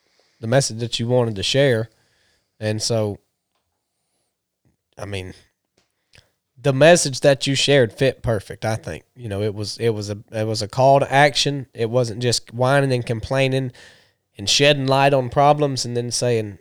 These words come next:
"Y'all see all these problems in America?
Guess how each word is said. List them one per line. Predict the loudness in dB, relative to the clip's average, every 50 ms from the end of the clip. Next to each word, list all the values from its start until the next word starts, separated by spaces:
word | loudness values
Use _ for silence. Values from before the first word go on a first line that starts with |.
| _ _ _ _ _ _ _ _ _ _ _ _ _ _ _
"Y'all | -4 0 0 0
see | 0 2 4 4
all | 4 4
these | 2 0 -2
problems | 0 0 2 4 4 4 2 2 0 0 -2
in | -2 -2
America? | 0 0 0 0 0 0 -2 -2 -4